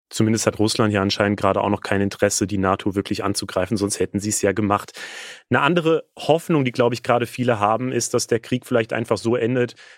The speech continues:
dass der, die Proteste in Russland größer werden. Entweder von den Oligarchen, ähm, die ja viel Macht haben in dem Land, oder eben von der normalen Bevölkerung. Und da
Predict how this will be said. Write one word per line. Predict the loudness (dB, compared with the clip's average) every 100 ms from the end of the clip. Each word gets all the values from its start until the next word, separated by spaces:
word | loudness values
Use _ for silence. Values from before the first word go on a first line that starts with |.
| _
dass | 0 0 -2
der, | 0 0
die | -4
Proteste | -4 -2 0 0 0 0
in | 0
Russland | 0 0 2 0
größer | 0 0 0 0
werden. | 0 0 0
Entweder | -2 2 0
von | 2 0
den | 0
Oligarchen, | -2 -4 0 0 2 -2 0 2 0 -2 -16 -12 0
ähm, | 0 2 -2
die | 0
ja | 0
viel | 0 -2
Macht | 2 0 0 -2
haben | 0 0 0
in |
dem | -2 0
Land, | 0 0 -2
oder | 0 0
eben | 0 -4
von | -4 -2
der | 0
normalen | 0 0 0 -2
Bevölkerung. | -2 0 -2 0 0 0
Und | 0
da | 2 0